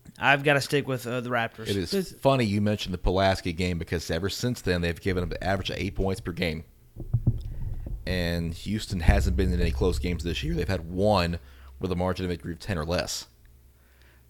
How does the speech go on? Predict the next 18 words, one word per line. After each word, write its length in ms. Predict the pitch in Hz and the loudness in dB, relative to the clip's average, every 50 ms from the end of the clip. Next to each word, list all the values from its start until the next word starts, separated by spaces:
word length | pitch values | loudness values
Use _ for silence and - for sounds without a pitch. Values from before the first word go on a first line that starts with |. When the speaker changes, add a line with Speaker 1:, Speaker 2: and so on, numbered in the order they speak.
| _ _ _ _ _ _ - - | _ _ _ _ _ _ -8 -4
Speaker 2:
I 200 | 87 98 107 117 | -2 0 0 0
don't 340 | 107 113 117 117 127 78 90 | 2 2 2 2 2 0 2
know 440 | 107 110 107 101 95 92 92 90 - | 2 4 4 4 4 2 0 -2 -2
if 220 | - 92 87 - - | -4 -6 -6 -6 -4
Houston 380 | 107 104 95 - - 101 92 | -4 -4 -4 -2 -2 -4 -2
gets 180 | 90 101 90 - | 0 -2 -2 -2
behind, 640 | - 92 90 90 98 101 92 87 90 87 87 - _ - | -4 -2 0 0 2 2 2 0 0 -2 -4 -6 _ -10
if 120 | 85 - | -10 -4
they 100 | - 92 | -4 -4
can 120 | 87 90 85 | -4 -4 -6
keep 260 | - 92 85 - 92 | -6 -6 -6 -4 -4
up. 180 | 87 80 - | -4 -4 -4
Maybe 220 | 82 87 85 87 90 | -4 -6 -4 -4 -2
they 120 | 87 82 | -4 -4
can, 260 | - - 95 98 95 | -2 -2 -2 0 0
maybe 140 | 92 90 90 | 0 0 -2
they 60 | 85 | -4
can't. 380 | 82 - - 101 85 - - | -6 -2 -2 -2 -2 -2 -6